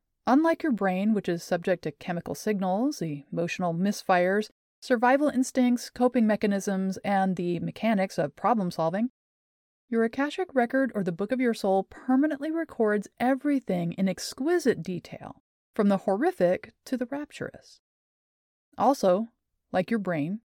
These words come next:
the soul book not only records the facts, it processes them to extract the wisdom, find solutions to problems,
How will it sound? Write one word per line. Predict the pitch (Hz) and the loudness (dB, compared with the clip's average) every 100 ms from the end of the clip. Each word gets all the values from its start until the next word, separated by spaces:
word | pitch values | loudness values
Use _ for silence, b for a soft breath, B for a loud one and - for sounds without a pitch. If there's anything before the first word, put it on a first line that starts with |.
| _ _ _ | _ _ _
the | 196 | -8
soul | - 311 | 0 2
book | 339 262 247 | 6 4 4
not | 202 202 - | 0 -2 0
only | 208 190 | 0 0
records | 170 165 - - 220 220 - | -2 -6 -6 -2 0 0 -2
the | 160 | -8
facts, | - 302 339 233 180 - - | -4 0 2 2 0 -6 -2
it | 220 - | 0 0
processes | - - 269 302 359 359 - | -4 -4 -4 -2 -4 -4 0
them | 320 311 | 0 0
to | 311 302 | -2 -4
extract | 285 - - 185 - | -6 -6 -6 -6 -6
the | 185 | -6
wisdom, | 170 180 240 233 233 226 220 233 - _ _ | -4 -2 -2 -2 -2 0 2 0 -4 _ _
find | 190 165 | -4 -2
solutions | 151 - 165 202 226 - 214 220 | -6 -8 -4 -2 -2 -2 -2 -2
to | - | -6
problems, | - 233 226 220 220 214 220 214 226 | -4 0 0 0 0 0 0 0 -2